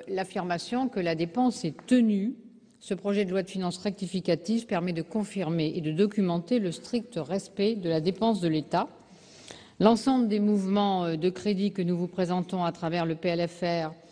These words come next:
et le décret d'avance permet un strict respect de la norme de dépense.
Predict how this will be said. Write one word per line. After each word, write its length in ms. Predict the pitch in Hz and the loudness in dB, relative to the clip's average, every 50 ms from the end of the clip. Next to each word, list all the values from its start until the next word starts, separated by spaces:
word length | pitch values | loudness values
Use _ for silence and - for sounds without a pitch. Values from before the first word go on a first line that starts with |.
| - - - - - | -20 -20 -14 -2 2
et 60 | 185 | 4
le 140 | 190 202 202 | 6 6 6
décret 320 | 180 208 202 202 - 214 185 | 4 2 0 0 0 0 2
d'avance 480 | 185 180 165 175 180 175 170 160 - | 2 2 2 2 0 0 0 -2 -4
permet 360 | - - 190 170 175 185 180 | -4 -4 -2 0 0 0 0
un 100 | 165 156 | 0 -2
strict 360 | 156 - - - 220 202 - - | -4 -6 -6 -6 -6 -4 -4 -4
respect 460 | 160 156 160 160 - - - 240 220 | -2 -2 -2 -4 -2 0 2 2 2
de 80 | 170 | 2
la 100 | 156 147 | 0 -2
norme 400 | 143 151 185 226 226 208 208 190 | 0 2 2 2 2 2 0 -2
de 80 | 170 165 | -4 -4
dépense. 680 | 156 147 156 - - 165 165 190 240 311 - - - | -4 -6 -6 -6 -4 -2 -2 0 0 -2 -4 -8 -14